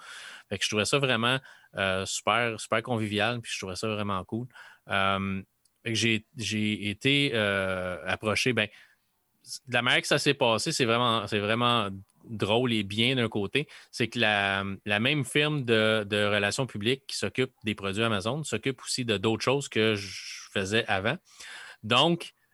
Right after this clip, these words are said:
euh, ils m'ont contacté à un moment donné et m'ont dit, « Ah, tu sais, ben, Amazon sort des nouveaux produits. » « Ah, cool, tu sais, vous, vous vous occupez d'Amazon. » Puis ça, « Ah, oui, oui. » Je dis, « Ah, c'est, c'est, c'est, c'est, c'est bien. » Puis là, à un moment donné, ils ont annoncé l'Echo Show dix.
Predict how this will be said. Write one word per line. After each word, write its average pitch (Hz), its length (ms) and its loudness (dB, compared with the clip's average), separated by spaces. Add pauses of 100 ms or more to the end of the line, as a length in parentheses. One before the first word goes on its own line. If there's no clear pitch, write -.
(100)
euh, 101 460 4
ils 101 80 -2
m'ont 113 140 4
contacté 120 360 2
à - 20 4
un 151 40 0
moment 117 100 4
donné 113 120 2
et 139 100 -2
m'ont 104 160 0
dit, « 104 260 -4
Ah, 147 380 -2
tu - 80 -10
sais, 139 120 -2
ben, 123 100 -2
Amazon 107 380 0
sort 113 220 0
des 110 80 0
nouveaux 107 200 0
produits. » « 104 380 -6
Ah, 139 400 -6
cool, 156 280 -6
tu - 60 -18
sais, 127 80 -8
vous, 95 220 -12
vous 92 200 -16
vous 95 240 -12
occupez 113 240 -6
d'Amazon. » 123 480 -4
Puis - 80 -20
ça, « 143 180 -4
Ah, 120 80 -4
oui, 123 120 -4 (160)
oui. » 151 40 -14 (340)
Je - 100 -16
dis, « 101 140 -4
Ah, 151 260 -2
c'est, 90 180 -12
c'est, 95 180 -8
c'est, 92 260 -8
c'est, 95 220 -6
c'est 98 180 -4
bien. » 110 200 0
Puis 131 80 -2
là, 123 40 4
à - 20 4
un - 20 4
moment 113 120 4
donné, 135 220 2 (240)
ils 110 60 -2
ont 104 80 4
annoncé 107 340 2
l'Echo 131 320 2
Show 120 200 2
dix. 120 440 -2